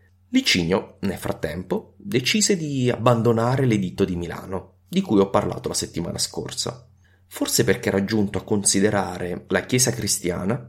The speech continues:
come il braccio armato del potere di Costantino, e credo non del tutto a torto. Licinio si decise quindi a lanciare di nuovo un regime di persecuzione, uno degli ultimi che dovettero sopportare i cristiani,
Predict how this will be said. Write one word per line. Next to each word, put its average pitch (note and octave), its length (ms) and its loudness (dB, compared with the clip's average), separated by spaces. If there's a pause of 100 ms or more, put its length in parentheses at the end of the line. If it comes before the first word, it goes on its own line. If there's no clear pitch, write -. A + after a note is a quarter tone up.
(140)
come F#2 220 0
il - 80 -6
braccio B2 400 0
armato G#2+ 440 2
del - 160 0
potere F#2+ 320 0
di F2+ 120 -2
Costantino, E2 800 -6 (200)
e - 140 -2
credo A2 340 4
non F#2 180 0
del F2+ 140 2
tutto - 240 -2
a D2+ 60 -4
torto. - 500 -2 (540)
Licinio C#3 640 2
si - 180 -4
decise G2 440 0
quindi D#3+ 320 0
a B2+ 40 4
lanciare C3 460 2
di D#3+ 120 -2
nuovo G3 460 2
un C3+ 80 -2
regime C3+ 440 0
di C#3+ 120 -4
persecuzione, - 1040 -2 (440)
uno D4 160 2
degli A2+ 220 4
ultimi F#2+ 480 0
che F2+ 140 -4
dovettero E2 480 -2
sopportare E2+ 600 -4
i - 20 -8
cristiani, D2 680 -4